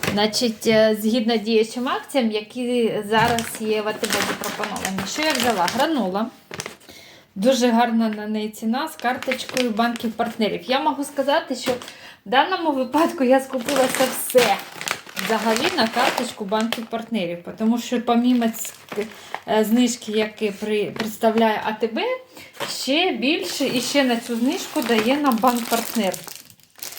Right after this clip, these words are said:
Значить, отакі граноли по сорок одні дев'яносто. Дуже смачна і класна річ. Значить, сиркова маса, гарні сроки,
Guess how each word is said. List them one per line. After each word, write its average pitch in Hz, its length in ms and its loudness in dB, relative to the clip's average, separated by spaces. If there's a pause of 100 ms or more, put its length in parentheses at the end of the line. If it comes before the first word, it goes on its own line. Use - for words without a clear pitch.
(360)
Значить, 233 380 0
отакі 277 400 4
граноли 277 540 4
по 302 140 -4
сорок 269 380 2
одні 240 260 0
дев'яносто. 233 720 2
Дуже 254 180 0
смачна 254 480 -4
і 247 40 0
класна 226 460 -2
річ. 180 200 -2 (560)
Значить, 220 320 -2
сиркова 285 460 0
маса, 226 520 0 (840)
гарні 226 460 2
сроки, 339 500 -4